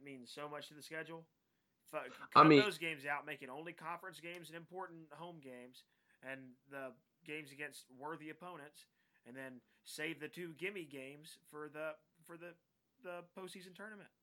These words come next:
Speaker 2: You can't cut those games out. Those are the most important games in college football because that's what helps
Speaker 1: Because they
Speaker 2: programs
Speaker 1: pay
Speaker 2: like
Speaker 1: for
Speaker 2: my
Speaker 1: the, because
Speaker 2: Kennesaw
Speaker 1: they,
Speaker 2: State have
Speaker 1: Tulane,
Speaker 2: money to pay
Speaker 1: they
Speaker 2: them.
Speaker 1: pay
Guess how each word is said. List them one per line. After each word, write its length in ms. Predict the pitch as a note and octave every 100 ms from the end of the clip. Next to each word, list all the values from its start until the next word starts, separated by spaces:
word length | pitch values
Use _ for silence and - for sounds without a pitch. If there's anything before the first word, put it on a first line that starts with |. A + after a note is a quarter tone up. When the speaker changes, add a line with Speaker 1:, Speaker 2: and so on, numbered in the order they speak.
| _ _ _ _ _ _ _ -
Speaker 2:
You 140 | C#3
can't 300 | - F3 -
cut 160 | D#3 C3
those 180 | B2+
games 280 | A2+ A2+ A2+
out. 160 | A#2 G#2+
Those 180 | B2 C3
are 40 |
the 80 | D3
most 220 | C#3 -
important 480 | C3 - C3+ A#2 B2+
games 240 | B2 A#2+
in 160 | - B2
college 300 | A#2+ A2+ G#2+
football 320 | A#2+ A2+ A2
because 160 | G#2 A2
that's 180 | A2+
what 100 | B2+
helps 260 | A#2 A#2 A2+
Speaker 1:
Because 80 | -
they 0 |
Speaker 2:
programs 400 | B2 A#2 A2+ G#2+
Speaker 1:
pay 60 |
Speaker 2:
like 180 | G#2+ G2
Speaker 1:
for 80 | G#2+
Speaker 2:
my 120 | A2
Speaker 1:
the, 40 | A2
because 100 | -
Speaker 2:
Kennesaw 460 | D3 C3+ - C3
Speaker 1:
they, 60 | B2
Speaker 2:
State 460 | - - C3 C#3 -
have 260 | B2+ A#2+
Speaker 1:
Tulane, 160 | A#2 A2+
Speaker 2:
money 240 | A#2 C3+
to 80 | A#2
pay 240 | - B2 A#2+
Speaker 1:
they 0 |
Speaker 2:
them. 160 | C#3
Speaker 1:
pay 120 | D3+